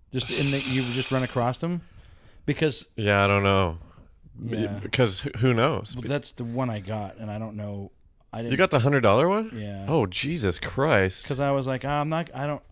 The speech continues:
Speaker 1: I'm not gonna play enough as much as I want to, so let's just get a couple things." But I don't
Speaker 2: What do you mean?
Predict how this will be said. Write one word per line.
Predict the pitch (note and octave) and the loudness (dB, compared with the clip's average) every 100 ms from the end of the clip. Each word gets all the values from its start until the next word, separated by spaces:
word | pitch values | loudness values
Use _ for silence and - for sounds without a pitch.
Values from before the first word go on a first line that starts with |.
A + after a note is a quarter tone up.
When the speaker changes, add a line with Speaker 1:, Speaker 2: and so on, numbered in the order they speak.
| _ | _
Speaker 1:
I'm | C3 D3+ | -8 -6
not | D#3 | -4
gonna | C3+ G#2+ | -6 -6
play | - B2+ D#3+ E3+ D3 A#2+ - | -8 -6 -4 -4 -4 -6 -8
enough | A2+ A2 A2+ A2 - - _ _ | -6 -4 -4 -6 -10 -18 _ _
as | A#2 | -10
much | A2 C3 B2 | -6 -6 -4
as | A2 | -6
I | G2+ | -6
want | G#2 B2 - | -4 -6 -8
to, | - G2 | -10 -10
so | G2 A2 G2+ F#2+ | -8 -8 -10 -10
let's | G#2+ - | -12 -10
just | A2 G#2 - - - - - | -10 -12 -14 -20 -20 -20 -20
get | - A2 | -10 -8
a | G#2+ | -8
couple | - G2 | -10 -12
things." | F#2+ G2+ F#2+ G2 - - _ _ _ - | -12 -10 -10 -12 -16 -20 _ _ _ -10
But | A#2 - | -8 -6
I | A2+ | -6
don't | A#2 - - _ _ - _ - | -8 -12 -20 _ _ -20 _ -8
Speaker 2:
What | A#2 | -2
do | B2 | 0
you | |
mean? | C3 C3+ F#2 | 2 0 -2